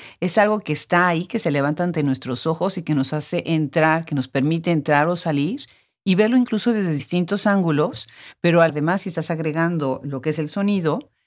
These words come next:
le das más corporalidad, ¿no? Qué interesante. ¿De qué manera sientes tú que cuando empezaste con estas ideas ya había una red en donde tú podías apoyarte? Porque estás hablando, bueno, de años pioneros, ¿no?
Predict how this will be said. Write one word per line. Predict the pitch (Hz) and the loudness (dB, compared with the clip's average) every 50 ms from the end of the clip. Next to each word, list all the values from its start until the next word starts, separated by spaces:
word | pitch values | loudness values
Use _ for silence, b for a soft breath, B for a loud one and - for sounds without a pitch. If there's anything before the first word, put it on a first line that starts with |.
| _ _ b b b b _ _ | _ _ b b b b _ _
le | - - 170 160 | -2 2 4 6
das | 170 185 180 - | 6 4 4 4
más | 175 170 165 - | 2 2 2 0
corporalidad, | - 180 165 - 160 147 143 131 123 120 123 131 127 127 | -2 -2 0 0 0 0 2 0 0 -2 -2 -2 0 0
¿no? | 135 147 151 | 0 -2 0
Qué | - 208 | -2 -2
interesante. | 208 196 226 220 180 160 - - 156 151 151 151 - 131 B B B B B B | -2 0 0 0 0 -2 0 0 0 0 0 -2 -6 -10 B B B B B B
¿De | 233 233 | 0 0
qué | - 330 381 | 2 0 2
manera | 381 349 302 233 196 202 208 214 208 | 2 4 4 4 4 4 4 4 2
sientes | - 214 208 202 185 202 190 - - | 2 2 0 0 0 0 -2 -2 -2
tú | - 175 170 165 165 - | 0 0 0 0 0 0
que | 196 170 | -2 -2
cuando | 165 160 143 135 139 135 131 131 - | 0 2 2 2 4 2 2 2 2
empezaste | - 143 143 135 135 - 143 139 - - 170 170 180 - - 196 | 2 0 0 0 0 0 0 2 2 4 4 4 2 0 -4 -2
con | - 170 151 | 0 2 2
estas | 151 147 - 180 180 - - | 2 0 0 0 0 0 0
ideas | 156 139 143 147 151 156 151 139 | 0 0 2 2 2 2 0 0
ya | 127 190 185 190 208 240 | 0 2 2 4 4 2
había | 226 196 170 180 185 185 185 180 175 | 2 2 0 0 0 2 2 4 4
una | 165 160 160 160 160 160 165 165 160 151 | 4 4 2 2 2 2 2 2 2 2
red | 143 147 131 139 147 160 165 160 | 0 0 0 2 2 2 2 2
en | 151 131 131 | 2 2 2
donde | 131 127 131 | 2 0 0
tú | 127 - 143 - | -2 -4 -6 -4
podías | 170 165 156 165 156 160 160 165 165 - - b b b b b b - | -4 -2 -2 -2 0 2 2 2 2 -2 -4 b b b b b b 0
apoyarte? | 156 156 - 151 139 135 135 147 151 160 175 170 165 _ 147 123 | 0 0 0 0 0 0 2 4 4 4 2 0 -2 _ -4 -4
Porque | - 127 123 - - | -4 -4 -8 -8 -8
estás | - - 151 165 247 | -4 -4 -2 2 2
hablando, | 208 180 165 156 165 180 | 2 2 2 0 0 0
bueno, | 160 156 135 135 131 | 0 0 0 0 0
de | 123 110 - - - - | -2 -4 -6 -8 -8 -6
años | 131 127 156 185 196 185 | -4 -2 -2 -2 -2 -4
pioneros, | - 143 127 123 127 165 214 226 196 143 101 - - - - | -2 -2 0 2 2 2 0 0 0 -2 -2 -4 -6 -2 0
¿no? | 135 139 185 247 | 2 2 2 0